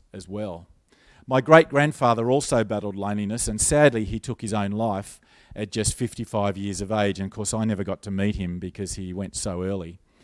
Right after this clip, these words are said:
So loneliness affects every one of us in all of our families. In fact, I sometimes think of my, my grandfather, not my great-grandfather, but my grandfather, and his name was Alexander Pringle. But everyone called him Jock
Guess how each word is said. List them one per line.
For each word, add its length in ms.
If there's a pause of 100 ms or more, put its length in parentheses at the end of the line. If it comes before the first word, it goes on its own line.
(400)
So 440 (300)
loneliness 580
affects 540 (100)
every 220
one 200
of 80
us 180
in 100
all 140
of 100
our 120
families. 640 (460)
In 60
fact, 220
I 40
sometimes 560
think 240
of 160
my, 320 (240)
my 140
grandfather, 540
not 100
my 100
great-grandfather, 640
but 160
my 140
grandfather, 640
and 180
his 180
name 360 (320)
was 180
Alexander 600
Pringle. 500 (360)
But 120
everyone 360
called 240
him 140
Jock 360